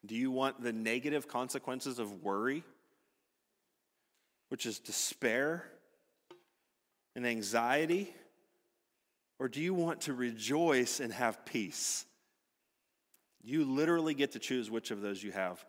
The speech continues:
by what you choose to dwell on. Uh, P D told me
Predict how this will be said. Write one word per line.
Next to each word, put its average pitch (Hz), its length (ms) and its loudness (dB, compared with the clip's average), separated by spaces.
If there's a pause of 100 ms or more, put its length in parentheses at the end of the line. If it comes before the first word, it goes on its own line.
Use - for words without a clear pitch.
(140)
by 95 120 -8
what 92 200 -8
you 101 80 -10
choose 92 260 -10
to 90 80 -14
dwell 82 480 -12 (3000)
on. 101 100 -4
Uh, 101 140 0 (380)
P 120 160 -2
D 113 160 -2
told 107 240 -2
me 101 260 -4